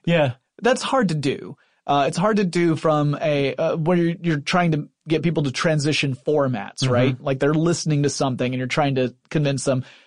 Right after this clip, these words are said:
Speaker 2: to then, next time they are at a computer terminal
Speaker 1: Right.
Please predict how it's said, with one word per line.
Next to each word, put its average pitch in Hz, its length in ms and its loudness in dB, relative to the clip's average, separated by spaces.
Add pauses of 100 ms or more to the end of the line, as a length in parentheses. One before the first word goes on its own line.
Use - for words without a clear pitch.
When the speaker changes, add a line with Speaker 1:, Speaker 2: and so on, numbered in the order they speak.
(100)
Speaker 2:
to 160 100 2
then, 151 460 0
next 175 320 0
time 180 320 2
they 151 160 2
are 139 160 2
at 156 220 2
a 143 120 2
computer 143 540 0
terminal 127 680 0
Speaker 1:
Right. 127 260 0